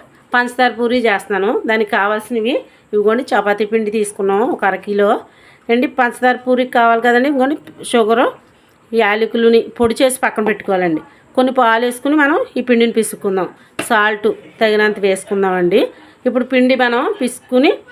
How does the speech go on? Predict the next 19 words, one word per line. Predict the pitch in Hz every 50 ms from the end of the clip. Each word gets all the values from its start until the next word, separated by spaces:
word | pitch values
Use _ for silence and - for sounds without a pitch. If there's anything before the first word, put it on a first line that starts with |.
| - - - - _ - - - - - _ _ _ -
చపాతీలు | 277 247 247 269 269 269 285 269 247 254
చేసుకుందామండి. | 226 214 - - 226 208 202 196 190 185 175 165 170 185 214
దాంతోపాటు | 214 233 240 254 254 247 262 262 262 254 330 320 -
పంచదార | 254 247 247 - 254 247 214 240
పూరీలు | 262 247 262 247 247
కూడా | 233 226 220 - 226
చేస్తున్నాను. | 190 190 185 - 220 208 196 202 262 415 523 - - _ _ - - - _ - 233
నేను | 247 262 285 285 277
ఎలా | 269 269
చేస్తానో | 262 254 269 262 254 262 269 262 294 294 294
పంచదార | 262 226 - - 240 226 214 214
పూరీలు | 240 247 269 311 - 605 523 370
మీకు | 285 247 - 262
చూపిద్దాం | 220 190 202 - 190 185
అనుకున్నాను. | 185 180 175 175 175 165 156 160 175
రండి, | 190 202 202 202 196 214
ఇప్పుడు | 269 392 - - - 233 220 208
పిండి | 233 214 208 202
కలుపుకోవడం | 202 185 180 180 202 190 202 208